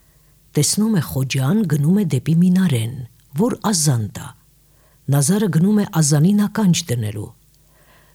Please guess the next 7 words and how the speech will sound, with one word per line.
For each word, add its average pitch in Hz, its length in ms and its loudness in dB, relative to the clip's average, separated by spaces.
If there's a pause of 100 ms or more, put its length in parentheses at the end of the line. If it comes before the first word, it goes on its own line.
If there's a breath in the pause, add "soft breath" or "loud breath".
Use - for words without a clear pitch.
(120)
Տեսնում 196 440 2
է, 190 140 2
որ 170 180 4
հաստատ 131 640 -2 (300)
Մինարեն 180 500 4
բարձրանալու 113 680 -2
ժամանակ 110 680 -4